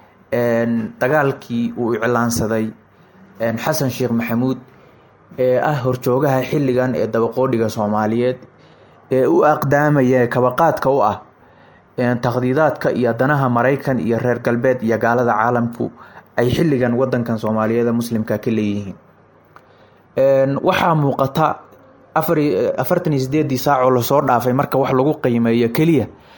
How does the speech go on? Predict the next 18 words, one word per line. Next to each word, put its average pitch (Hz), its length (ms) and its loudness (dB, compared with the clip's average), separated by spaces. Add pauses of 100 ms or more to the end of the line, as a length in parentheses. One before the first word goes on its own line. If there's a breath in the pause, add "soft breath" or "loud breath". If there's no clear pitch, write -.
(320 loud breath)
waxaa 151 340 0
si 165 180 -2
xaqiiqatana 147 800 0
u 143 100 0
dhacay 110 280 0 (840 loud breath)
oo 131 200 2
maaragtay 156 480 0
la 135 120 2
wada 135 220 2
og 156 240 2
yahay 143 320 2
oo 127 160 2
cidna 147 240 0
aysan 139 300 0
dafiri 143 340 0
karinin, 107 400 0 (760 loud breath)
oo 139 240 2
ah 170 300 0